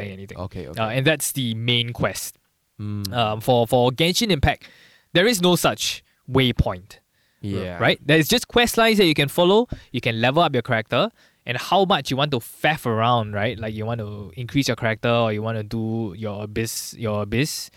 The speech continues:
Speaker 1: Mm-hmm.
Speaker 2: It's entirely up to you.
Speaker 1: Right.
Speaker 2: Breath of the Wild is a bit more linear in, in regards. It's still an open world game, but Breath of the Wild is more linear compared to Genshin.
Speaker 1: Mm,
Speaker 2: I actually
Speaker 1: okay.
Speaker 2: think Genshin is closer to World of Warcraft.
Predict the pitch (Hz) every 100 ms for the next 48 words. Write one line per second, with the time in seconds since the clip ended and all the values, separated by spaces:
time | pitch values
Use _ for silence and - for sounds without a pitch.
0 | - 120 127 190 113 101 - - 117 113
1 | 107 107 95 98 69 - _ - 98 95
2 | 170 151 120 127 120 113 123 113 113 107
3 | 104 113 120 110 110 107 107 107 98 98
4 | 98 107 117 117 135 - 175 165 147 135
5 | 107 - - 147 170 - 220 202 165 190
6 | 170 170 165 226 _ _ - 110 139 127
7 | 120 113 120 113 113 107 104 104 110 120
8 | 107 117 104 117 104 101 101 101 101 -
9 | - - 127 127 180 190 220 226 196 131
10 | 131 143 131 107 - 117 110 - 104 104
11 | 95 92 - - 120 110 117 98 104 101
12 | - 98 - -